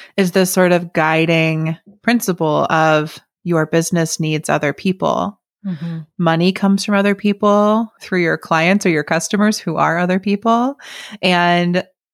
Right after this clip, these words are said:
Speaker 1: you might also need other people to support you and support the work and create a team of collaborators or paid contractors or employees. And so all businesses are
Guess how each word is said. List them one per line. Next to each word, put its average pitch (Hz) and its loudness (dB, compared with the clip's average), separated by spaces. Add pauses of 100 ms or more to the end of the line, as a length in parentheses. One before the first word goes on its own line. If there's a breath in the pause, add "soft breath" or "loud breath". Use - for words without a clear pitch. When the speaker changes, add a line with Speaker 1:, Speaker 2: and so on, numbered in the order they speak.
(140)
Speaker 1:
you 190 4
might 175 2
also 165 0
need 175 0
other 170 0
people 175 -2
to 180 -2
support 175 -4
you 165 2
and 175 2
support 180 -2
the 190 0
work 220 -2
and 170 0
create 165 0
a 185 -2
team 190 0
of 156 0
collaborators 160 0
or 160 0 (360 loud breath)
paid 160 0
contractors 170 -2
or 175 2
employees. 180 0 (540 loud breath)
And 180 2
so 180 2 (680)
all 208 4
businesses 175 0
are 170 0